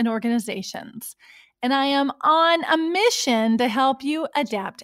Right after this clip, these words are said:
and succeed when living abroad and get you through any life transition. Me to my travel agent.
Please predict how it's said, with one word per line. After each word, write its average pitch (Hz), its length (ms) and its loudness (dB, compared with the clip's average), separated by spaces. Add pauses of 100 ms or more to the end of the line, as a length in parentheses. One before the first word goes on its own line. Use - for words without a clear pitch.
and 214 160 -2
succeed 196 600 -10
when 214 160 -2
living 190 260 -6
abroad 185 460 -8 (600)
and 277 120 2
get 311 120 0
you 311 120 -6
through 359 280 -6
any 202 440 -10
life - 320 -10
transition. - 720 -12 (1900)
Me 214 560 -2 (840)
to 214 120 -6
my 233 200 -8
travel - 500 -8
agent. - 400 -18